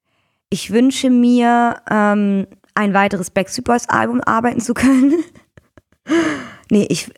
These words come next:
tatsächlich wünsche ich mir, ähm, eigentlich, dass ich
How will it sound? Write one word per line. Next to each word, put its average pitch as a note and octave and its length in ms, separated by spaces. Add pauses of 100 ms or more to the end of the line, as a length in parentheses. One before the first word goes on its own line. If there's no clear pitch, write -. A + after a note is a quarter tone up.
tatsächlich A3 680
wünsche G#3 300
ich - 160
mir, A3 560 (1000)
ähm, F#3+ 720 (1400)
eigentlich, A#3 760 (2500)
dass G#3 220
ich - 320